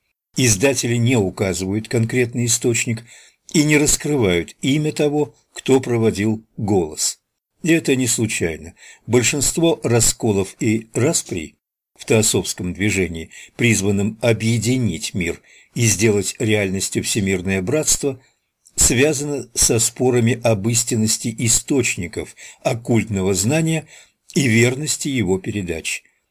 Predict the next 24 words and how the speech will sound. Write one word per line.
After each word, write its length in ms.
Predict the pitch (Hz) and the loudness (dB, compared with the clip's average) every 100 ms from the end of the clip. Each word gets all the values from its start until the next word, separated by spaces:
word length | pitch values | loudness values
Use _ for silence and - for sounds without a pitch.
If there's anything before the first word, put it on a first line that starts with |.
| _ _ - | _ _ 0
Так 180 | 120 - | 0 2
пусть 380 | 170 - - - - | 2 2 -2 -10 -4
содержание 920 | - 151 139 165 123 92 85 85 85 | 0 2 2 0 0 -2 -2 -2 -4
говорит 400 | 90 87 87 85 | -2 -2 -2 -2
само 300 | - 92 85 | -2 -2 -6
за 100 | - | -6
себя, 380 | - 95 151 175 - _ _ _ _ _ | -6 -2 -4 -4 -10 _ _ _ _ _
и 160 | 160 131 | 0 2
те, 220 | - 135 | 4 2
кому 360 | - 107 104 104 | 4 2 2 0
оно 360 | 101 101 104 - | 0 0 -2 -2
созвучно, 880 | - 123 117 143 190 - 117 110 - _ _ | 2 4 2 2 0 0 0 -4 -6 _ _
почувствуют 800 | - 123 120 185 - 160 156 - _ _ _ | 0 2 2 0 0 0 0 -2 _ _ _
по 280 | 131 131 123 | 4 4 4
флюидациям 1080 | - 135 127 120 107 117 113 - 113 110 110 _ _ - | -4 -2 0 0 2 2 2 0 0 0 -2 _ _ -4
истинность, 800 | 151 175 - 160 156 - - - _ - | 0 0 0 -2 -4 -8 -10 -16 _ -2
чистоту, 840 | - 123 - 107 95 - 143 - _ - | 0 2 0 -2 -2 -2 -4 -4 _ -4
силу 460 | - 110 95 107 | 0 2 2 0
источника, 800 | 113 - 139 131 - 123 127 117 _ _ _ _ _ - | 0 -2 -2 -2 -6 -6 -8 -10 _ _ _ _ _ -4
соприкоснутся 920 | - 147 135 139 147 135 180 170 - | 2 2 4 2 2 0 -2 -2 0
с 100 | 107 | 0
ним 160 | 117 92 | 0 0
своей 400 | - 95 92 87 | -2 0 0 -2
душой 520 | 87 101 - 170 175 | -2 -2 2 2 2